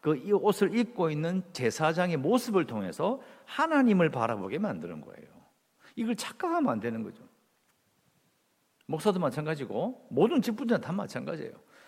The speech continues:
하나님께로, 하나님을 바라보게 만드는 눈으로 보이는 표상일 뿐이지, 그것을 입었기 때문에,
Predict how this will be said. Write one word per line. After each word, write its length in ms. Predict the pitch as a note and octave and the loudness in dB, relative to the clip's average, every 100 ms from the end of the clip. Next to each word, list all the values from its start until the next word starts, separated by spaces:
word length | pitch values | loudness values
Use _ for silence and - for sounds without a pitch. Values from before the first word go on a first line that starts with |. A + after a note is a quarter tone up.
| - _ | -20 _
하나님께로, 1200 | - C4 A#3 F#3 D#3+ - D#3 D#3+ F#3+ A#3+ C#4 - | 0 2 2 0 -4 -6 0 2 6 6 4 0
하나님을 320 | - G#3 F3 | 0 2 2
바라보게 480 | C#3 F3 G#3 G#3 F3 | 2 2 2 0 -2
만드는 800 | B2+ F#2 G2+ A2+ B2+ F3 A#2 E2 - - - _ _ _ | -2 -2 -2 -2 2 2 0 -4 -12 -20 -20 _ _ _
눈으로 420 | C#3+ G3+ A#3+ A#3+ | 4 6 8 6
보이는 340 | C3 B2 C3+ A2+ | 4 0 -2 -2
표상일 440 | A3+ A3+ A#3+ C#3+ | -2 0 0 -2
뿐이지, 800 | A2 G#2+ F2+ F2+ E2+ A#2+ F#2+ - - - - _ | -2 -4 -4 -8 -4 -4 -4 -8 -20 -20 -20 _
그것을 420 | - F3 G#3 F#3+ | 0 2 2 0
입었기 420 | C4 A#3+ - C3+ | 0 0 0 -4
때문에, 580 | - G2 F2 F#2 G2+ D#2 | -4 -6 -6 -6 -6 -8